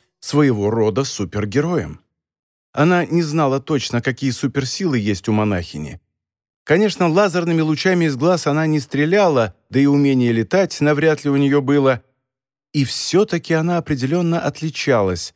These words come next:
от обычных людей. И раз уж все обычные люди потерпели неудачу, только необычный человек —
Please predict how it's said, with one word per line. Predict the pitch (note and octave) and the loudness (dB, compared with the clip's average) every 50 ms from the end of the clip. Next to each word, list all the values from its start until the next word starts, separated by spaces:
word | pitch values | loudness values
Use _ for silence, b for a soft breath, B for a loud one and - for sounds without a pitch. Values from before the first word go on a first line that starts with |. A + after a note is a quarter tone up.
| _ _ _ _ _ | _ _ _ _ _
от | A#2+ A#2+ - | -8 -4 -2
обычных | C3 B2 A2+ G#2+ G#2 F#2 - - F2 F2+ - - - | -2 -4 -2 -4 -4 -6 -4 -8 -8 -8 -8 -8 -10
людей. | F2 D2 - - C2 - - _ _ _ _ _ _ _ _ _ _ _ _ _ _ _ _ _ | -10 -10 -10 -12 -14 -16 -18 _ _ _ _ _ _ _ _ _ _ _ _ _ _ _ _ _
И | - B2 | 0 2
раз | D3 E3+ F#3 F3 - E3 | 2 2 2 0 -2 -4
уж | D3+ - - | -6 -6 -6
все | - - - - - | -8 -2 0 0 2
обычные | - C#3+ C3 G2+ D#3+ F#3+ - - - C3 B2+ A#2+ | 2 0 -2 -2 -2 -4 -4 -4 -2 0 0 2
люди | B2 D#3 D#3+ B2+ C3 | 0 0 0 -2 -2
потерпели | - - B2+ - C3 B2 A#2+ - C#3+ B2+ A2+ | -2 -2 -4 -2 -2 -4 -2 -2 0 0 2
неудачу, | G2+ G#2 G2+ G2 F#2 F#2+ D3 F3+ E3+ - - D#3+ D3 - - _ _ _ _ | 0 0 0 -2 0 2 2 2 2 0 -2 -2 -4 -4 -8 _ _ _ _
только | _ B2 A#2 A2 - A#2 | _ -2 0 0 2 2
необычный | A#2+ B2 C3+ B2+ A#2+ A2 C3+ G#3+ G#3 - - G#3 G#3 | 2 4 4 2 0 0 -2 -2 -2 -2 -2 -2 -2
человек — | - - - F3+ F3 E3 D3+ C#3 A#2 G2+ - - | -2 -2 -2 0 0 2 2 2 0 0 -4 -10